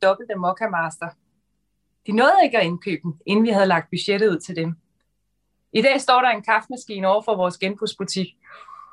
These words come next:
og jeg ved, de hellere vil bruge pengene på noget andet. Jeg ved også, de kunne lave bedre pædagogik, for de kunne lægge pengene på bordet og sige, "Vi har kun de her ganske få midler. Hvad synes I, borgere,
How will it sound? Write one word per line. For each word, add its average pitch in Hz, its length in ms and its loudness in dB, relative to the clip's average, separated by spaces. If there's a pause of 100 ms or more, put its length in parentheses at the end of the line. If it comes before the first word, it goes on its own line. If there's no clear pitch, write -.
(140)
og 220 140 4
jeg 208 80 0
ved, 247 140 -2
de 233 80 -10
hellere 220 260 2
vil 196 160 -6
bruge 202 180 -8
pengene 202 360 -4
på 202 80 0
noget 175 160 0
andet. 165 260 -2 (880)
Jeg 220 100 4
ved 277 140 6
også, 247 200 4
de 247 80 -10
kunne 233 140 -6
lave 196 220 0
bedre 240 320 0
pædagogik, 208 440 -8 (260)
for 233 80 0
de 196 140 -2
kunne 202 120 0
lægge 247 220 0
pengene 247 260 2
på 220 100 2
bordet 220 280 6
og 220 60 4
sige, 208 160 -4
"Vi 208 60 0
har 233 280 2
kun 254 160 -8
de 240 60 -10
her 240 160 -4 (180)
ganske 233 380 0
få 202 160 -2
midler. 185 300 -4 (480)
Hvad 240 220 0
synes 185 280 -10
I, 277 240 -4
borgere, 147 340 0